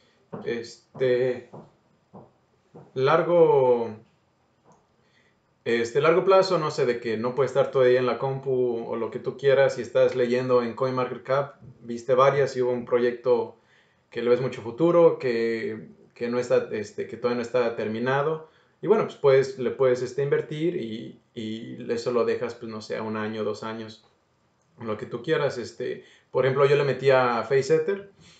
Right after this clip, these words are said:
y, y bueno, FaceEther, pues, o sea, realmente no va a entregar ningún producto hasta después de,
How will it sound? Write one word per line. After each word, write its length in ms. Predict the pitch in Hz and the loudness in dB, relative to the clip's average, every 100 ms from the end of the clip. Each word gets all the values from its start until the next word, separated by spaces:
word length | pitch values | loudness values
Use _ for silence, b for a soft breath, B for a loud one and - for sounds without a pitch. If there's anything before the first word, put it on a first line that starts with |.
| b _ _ | b _ _
y, 800 | 117 113 113 113 113 110 113 127 - | -8 -4 -4 -4 -6 -8 -12 -16 -8
y 100 | 123 | -2
bueno, 200 | 143 127 | -2 0
FaceEther, 580 | 131 127 147 117 98 - | 2 2 2 2 -2 -4
pues, 300 | - - - | -18 -16 -10
o 140 | - | -10
sea, 160 | - 113 | -6 0
realmente 400 | 127 127 123 131 | 0 0 -4 -4
no 120 | 120 | 0
va 220 | 120 117 | 0 0
a 40 | |
entregar 360 | 110 113 117 113 | -6 -2 -2 -2
ningún 220 | 113 113 | -4 -8
producto 420 | 107 120 117 113 | -4 -2 -2 -4
hasta 160 | 127 - | -6 -6
después 400 | 113 - 113 104 | -8 -4 -4 -4
de, 240 | - - | -8 -12